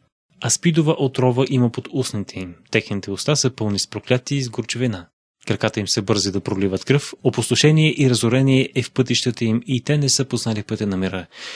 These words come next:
Пред очите им няма страх от Бога.“ Римляни три, осем, осемнайсет.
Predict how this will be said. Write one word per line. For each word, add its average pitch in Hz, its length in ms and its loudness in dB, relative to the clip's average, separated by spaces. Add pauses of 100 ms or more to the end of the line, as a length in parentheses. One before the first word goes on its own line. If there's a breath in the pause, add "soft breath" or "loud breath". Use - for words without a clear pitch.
(160 loud breath)
Пред 101 160 0
очите 139 360 -2
им 131 160 2
няма 107 260 0
страх 107 320 -4
от 107 180 -2
Бога.“ 90 360 0 (260)
Римляни 117 580 2 (100)
три, 98 340 -4 (440 loud breath)
осем, 104 260 -2
осемнайсет. 90 720 -6